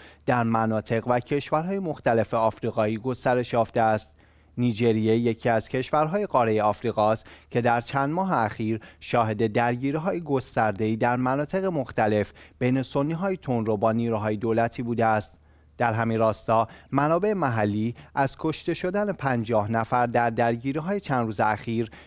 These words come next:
میان طرفین در این کشور خبر دادند. این درگیری‌ها در حالی رخ داده که نیجریه در آستانه برگزاری انتخاباتی مهم در بیست و پنجم فوریه است. به طور همزمان،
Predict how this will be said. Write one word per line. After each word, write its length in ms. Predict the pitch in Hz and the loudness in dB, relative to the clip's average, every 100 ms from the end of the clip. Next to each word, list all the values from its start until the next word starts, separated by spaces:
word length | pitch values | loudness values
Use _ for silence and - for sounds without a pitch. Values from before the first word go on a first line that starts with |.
| - | -4
میان 320 | 131 123 117 | 0 2 0
طرفین 600 | 110 120 117 107 120 113 | 0 2 2 2 0 0
در 160 | 113 113 | 2 0
این 120 | 113 | -2
کشور 380 | 117 123 - 127 | -4 -4 0 0
خبر 320 | - 117 113 | 0 0 2
دادند. 500 | 113 110 113 110 101 - _ - _ _ | 0 0 2 0 -2 -12 _ -20 _ _
این 180 | - 127 | -2 0
درگیری‌ها 680 | 123 120 113 117 110 107 120 | 2 2 0 0 2 2 2
در 220 | 127 143 | 2 2
حالی 320 | 147 202 202 | 2 0 2
رخ 240 | 135 110 - | 0 0 -2
داده 320 | 110 120 127 - - | 2 2 0 -6 -8
که 120 | - 127 | 0 2
نیجریه 680 | 120 107 117 110 110 117 - - | 2 2 2 4 4 2 0 -4
در 200 | 139 147 | 0 0
آستانه 580 | 156 160 - 170 185 208 | 2 0 0 -2 -2 -2
برگزاری 680 | 170 135 117 120 113 113 113 | 2 2 2 0 0 0 0
انتخاباتی 760 | 120 120 120 - 117 117 - 120 | -2 -4 -4 0 2 0 0 -2
مهم 480 | 117 113 110 113 | 0 0 0 0
در 220 | 120 117 113 | 2 2 2
بیست 280 | 110 - | -4 -6
و 60 | 117 | -4
پنجم 460 | 117 113 107 110 107 | -2 -2 -2 -2 -2
فوریه 480 | - 123 113 131 | -2 -2 0 2
است. 320 | 120 113 - - _ _ _ - | 4 2 -2 -10 _ _ _ -6
به 120 | 127 | -4
طور 220 | 127 120 | 0 0
همزمان، 720 | 117 120 117 113 113 110 113 | 2 2 0 2 2 2 0